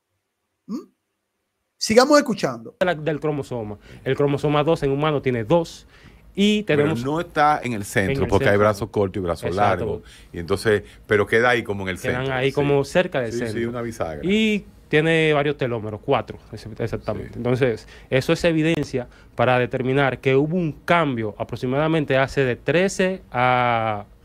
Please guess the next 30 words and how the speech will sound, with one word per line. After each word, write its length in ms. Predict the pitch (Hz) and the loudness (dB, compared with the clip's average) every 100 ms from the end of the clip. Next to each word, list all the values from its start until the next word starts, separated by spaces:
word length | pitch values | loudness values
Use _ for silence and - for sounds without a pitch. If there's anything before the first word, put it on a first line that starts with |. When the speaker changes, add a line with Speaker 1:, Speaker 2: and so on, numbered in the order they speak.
| - - 135 | -20 -4 -2
Speaker 2:
de 60 | |
trece 160 | 135 180 | 0 2
millones 320 | 180 170 156 | 2 2 2
de 40 | 139 | 2
años 220 | 147 147 | 0 -2
por 160 | 127 | -2
ahí, 220 | 110 104 - - - | -2 -2 -6 -18 -4
que 100 | 127 | -4
fue 240 | 113 143 | 2 0
cuando 960 | 143 165 156 147 143 139 139 135 127 113 - - _ | 2 2 4 2 0 2 2 2 0 -4 -10 -20 _
entendemos 640 | 131 131 127 143 170 160 - | -4 -2 0 2 2 0 0
que 100 | 139 | 2
hubo 220 | 135 143 | 4 4
la 140 | 139 | 4
divergencia 720 | 139 139 127 107 175 165 - 135 | 0 -2 -4 -4 -4 -4 -2 -2
evolutiva. 580 | 131 139 143 127 117 - - - - _ _ _ _ | 0 -2 -2 -2 -4 -8 -16 -20 -20 _ _ _ _
Speaker 1:
A 140 | 175 202 | 4 8
ver, 180 | 240 | 10
a 80 | 233 | 10
ver, 160 | 226 220 | 10 10
a 60 | |
ver, 180 | 214 202 | 8 8
a 60 | 190 | 8
ver, 180 | 185 175 | 8 8
a 60 | |
ver, 120 | 170 | 6
barájala 400 | 180 208 247 233 | 6 6 6 6
más, 240 | 220 208 180 | 6 2 2
más 140 | 202 | 2
despacio. 580 | 196 - 151 131 120 | 2 0 -2 -4 -10